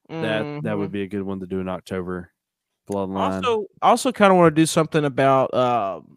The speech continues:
Speaker 2: so the top scary conspiracy horror films. And I
Speaker 1: What?
Speaker 2: have, I already have some in mind that I wanna talk about.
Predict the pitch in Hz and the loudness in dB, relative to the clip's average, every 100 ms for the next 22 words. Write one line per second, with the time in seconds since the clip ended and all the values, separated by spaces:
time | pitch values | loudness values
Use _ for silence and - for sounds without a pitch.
0 | _ - 143 120 117 - 170 160 151 - | _ -10 -8 -8 -12 -4 4 4 4 -2
1 | - - - 160 160 156 143 - 135 - | -12 -12 -4 0 0 0 -4 -10 -12 -14
2 | - 156 156 156 - 147 139 127 135 131 | -8 -4 -2 -4 -6 -6 -6 -2 -2 0
3 | 120 - 101 92 73 - - _ _ _ | -4 -8 -12 -12 -14 -20 -20 _ _ _
4 | _ _ _ _ _ _ 127 135 139 131 | _ _ _ _ _ _ -8 -6 -2 -2
5 | 127 120 _ _ _ _ _ _ _ - | -2 -6 _ _ _ _ _ _ _ -4
6 | 131 131 127 131 117 127 110 113 117 110 | -4 -4 -6 -8 -8 -10 -10 -8 -8 -10
7 | 95 90 90 - 95 113 76 67 | -10 -12 -14 -16 -16 -14 -14 -14